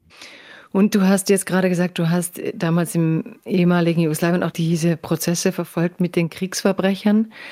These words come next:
Das interessiert dich ja auch schon in der deutschen Geschichte über die N-S-Prozesse. Du kommst auch zu sehr ernüchternden Ergebnissen, zumindest für Deutschland,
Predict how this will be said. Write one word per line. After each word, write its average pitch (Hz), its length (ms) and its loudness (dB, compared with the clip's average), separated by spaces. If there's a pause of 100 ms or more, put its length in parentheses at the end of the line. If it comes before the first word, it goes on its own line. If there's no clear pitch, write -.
(220)
Das - 360 -2
interessiert 190 680 0
dich 180 140 0
ja 165 360 -2
auch 160 140 -2
schon 175 440 0
in - 300 -2
der 165 120 2
deutschen 180 420 2
Geschichte - 540 -2
über 165 160 -2
die 160 160 -2
N-S-Prozesse. 175 1000 -2 (920)
Du 175 120 -4
kommst 196 440 0
auch 180 160 0
zu - 180 -4
sehr 190 300 2
ernüchternden 185 920 0
Ergebnissen, 156 1000 -4
zumindest 180 500 2
für 175 100 -2
Deutschland, 170 800 -2